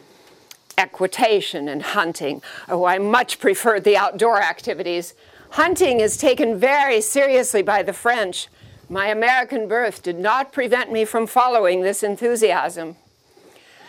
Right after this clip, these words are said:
Proficiency in language was deemed essential by our families, and by the time I was a young woman, I could speak seven languages,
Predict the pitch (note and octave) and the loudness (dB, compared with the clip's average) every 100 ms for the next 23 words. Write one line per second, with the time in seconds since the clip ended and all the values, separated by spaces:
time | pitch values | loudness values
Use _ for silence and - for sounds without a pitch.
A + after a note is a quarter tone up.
0 | - - - - B3 - C#4 - C4 - | -20 -20 -14 -2 -2 2 2 2 -2 0
1 | C4 A3 G#3 A3+ C#4+ C4 A#3 G3+ F#3+ - | 0 2 4 2 4 2 2 0 -2 2
2 | A3+ G#3+ F#3+ A3+ A3 A#3+ A#3+ F#3 F#3 F3 | 2 2 -2 0 0 0 -2 0 0 0
3 | F3 A3 A3+ B3 A3+ G#3 A3 G#3+ G#3+ G3+ | 0 0 0 2 4 2 2 0 2 0
4 | G#3 C4 B3 A#3+ A3 B3 C4+ C#4 C4+ C#4 | -4 0 0 2 2 2 2 4 4 4
5 | B3 F#3+ G3 G#3 G3+ _ _ - - B3 | 4 4 0 -4 -8 _ _ -10 -2 0
6 | D4+ A3+ - C4+ B3 - B3+ A3+ F3+ F3 | 0 -2 -2 -2 -2 0 0 0 0 0
7 | F3+ F#3 E3+ D#3 D#3 - - | 0 0 -2 -4 -8 -10 -14